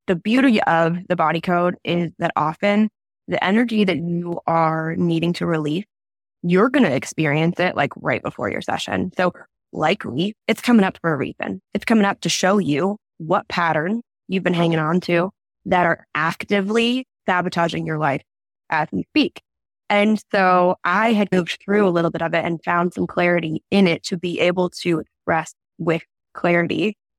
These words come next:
and honesty and vulnerability what I had been feeling and where the stories had taken me. And very quickly, she is able to identify that she's like, "Chelsea,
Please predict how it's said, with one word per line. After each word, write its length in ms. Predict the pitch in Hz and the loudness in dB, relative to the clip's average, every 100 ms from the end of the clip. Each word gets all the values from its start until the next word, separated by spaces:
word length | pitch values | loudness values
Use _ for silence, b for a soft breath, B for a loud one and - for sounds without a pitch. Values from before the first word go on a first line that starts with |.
| _ | _
and 140 | 165 - | -4 0
honesty 380 | 165 165 - | 0 0 0
and 100 | 170 | 0
vulnerability 640 | 160 156 156 190 185 165 - _ | 0 -2 0 0 0 -2 -4 _
what 240 | 175 185 190 | -2 0 2
I 80 | |
had 160 | 170 165 | 0 -2
been 160 | 156 160 | -4 -6
feeling 420 | - 170 151 156 196 _ _ _ - | 0 2 2 0 -2 _ _ _ 0
and 480 | 185 180 170 170 - - | 2 4 2 0 -4 -10
where 600 | 165 165 170 170 165 160 | -4 0 2 4 2 -2
the 80 | 165 | -6
stories 580 | - - 180 170 156 156 | -6 0 2 2 0 -4
had 200 | - - | -6 -6
taken 320 | - 202 - | -2 -4 -4
me. 200 | - - 175 - _ _ | -8 -10 -12 -16 _ _
And 280 | 202 202 190 196 | 2 2 0 -2
very 340 | 196 247 233 | 0 2 2
quickly, 520 | - 185 175 175 226 - | 0 -2 0 -2 -2 -6
she 640 | - - 269 247 226 220 226 - _ _ _ | -20 -4 0 4 4 4 2 -2 _ _ _
is 180 | - 208 | -2 0
able 240 | 190 170 170 | 2 0 -2
to 280 | - 165 175 - _ _ _ | -2 -4 -4 -12 _ _ _
identify 640 | 185 180 165 165 165 165 185 | -2 0 0 0 -2 0 0
that 260 | 190 170 - | 0 -2 -2
she's 140 | 208 | -4
like, 140 | 185 175 | -4 -2
"Chelsea, 340 | 196 175 175 | -2 -2 -6